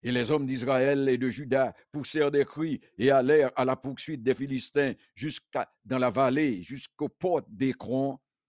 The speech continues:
Les Philistins blessés à mort tombèrent dans le chemin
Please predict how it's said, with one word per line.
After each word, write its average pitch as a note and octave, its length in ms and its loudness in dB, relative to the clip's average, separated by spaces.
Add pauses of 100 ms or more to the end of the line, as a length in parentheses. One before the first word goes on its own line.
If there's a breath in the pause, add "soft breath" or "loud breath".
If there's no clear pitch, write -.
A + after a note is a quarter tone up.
(420)
Les F#2+ 120 -8
Philistins C3+ 460 -4
blessés C3+ 440 -2
à C#3 100 0
mort C3+ 320 0
tombèrent C3+ 600 0 (200 soft breath)
dans C3 140 -2
le C3+ 100 0
chemin C#3+ 520 -4